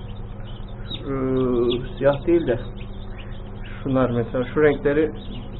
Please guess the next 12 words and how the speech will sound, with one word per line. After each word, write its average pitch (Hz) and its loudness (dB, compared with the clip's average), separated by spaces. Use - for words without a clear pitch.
insanlar 143 0
çok 143 -6
seviyor. 131 0
Şunlar 135 2
da 127 2
güzel 123 0
aynı 120 0
şekilde 120 -2
maşallah. 123 0
Hadi 151 4
bakalım 170 8
lan. 175 6